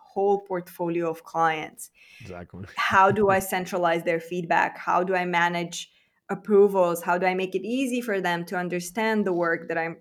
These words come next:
Speaker 1: I'm, I'm producing? And how do I do that at scale and also optimize my time and my efficiency, because I'm an agency and my margins, you know, I need to take care of my
Speaker 2: Right.
Speaker 1: margins. So it's really,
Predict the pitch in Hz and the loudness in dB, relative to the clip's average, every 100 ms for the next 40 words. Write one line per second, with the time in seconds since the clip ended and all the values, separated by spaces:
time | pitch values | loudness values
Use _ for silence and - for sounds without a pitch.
0 | - 170 - 185 175 180 175 185 185 180 | -10 -8 -6 -6 -6 -6 -2 -2 -2 -6
1 | 165 165 - _ _ - 185 180 190 185 | -6 -8 -14 _ _ -8 0 2 4 2
2 | 170 170 170 180 180 170 170 - 175 - | 0 -4 -6 -2 2 2 2 -8 -12 -10
3 | - - 170 175 165 160 214 - 175 170 | -16 -8 -4 0 0 -2 -6 -4 -4 -4
4 | - _ _ - 196 185 - 196 185 180 | -10 _ _ -6 -4 -4 -2 2 2 0
5 | - 180 180 - 185 175 170 170 170 - | 0 -4 -2 -2 2 4 4 2 -4 -10
6 | - 180 - - 190 196 196 185 170 165 | -4 -4 -4 -2 2 2 0 -2 -4 -4
7 | 220 208 214 208 202 196 170 165 165 165 | -6 -4 -4 -4 -6 -6 -4 -2 -4 -4
8 | 170 285 240 170 160 165 160 170 - 165 | -2 0 0 -2 -6 -6 -6 -10 -8 -4
9 | 170 175 190 190 190 190 170 165 170 175 | 0 2 0 -2 -4 -4 -4 -4 -4 -6
10 | - 185 180 180 180 175 196 190 165 73 | -6 -6 -4 -4 -2 -2 0 -2 -4 -10
11 | - - - - - - 190 170 165 - | -14 -20 -20 -20 -20 -4 0 2 0 -4
12 | _ - 190 175 _ - 196 196 - 202 | _ -12 -12 -12 _ -4 -2 -2 -6 -2
13 | 190 190 190 | 2 2 2